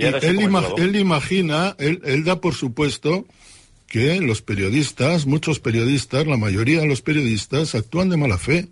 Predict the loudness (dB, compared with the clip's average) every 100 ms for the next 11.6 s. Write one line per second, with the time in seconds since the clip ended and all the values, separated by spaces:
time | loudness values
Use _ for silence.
0 | _ _ _ -20 -20 _ _ _ -2 0
1 | 2 2 2 2 0 0 0 0 0 2
2 | 2 2 0 0 0 0 0 -4 -4 0
3 | 2 2 0 0 -2 -2 0 0 0 -2
4 | 0 2 0 0 0 0 -2 -10 _ _
5 | -4 -2 0 -2 -2 -4 -8 _ _ -4
6 | -2 0 2 2 2 0 0 -2 -2 -2
7 | -2 -2 0 2 2 2 2 0 0 0
8 | 0 0 0 -2 0 0 2 2 0 0
9 | 0 2 0 -2 -10 _ _ _ -4 0
10 | 2 2 2 2 2 2 2 0 0 0
11 | 2 2 2 2 0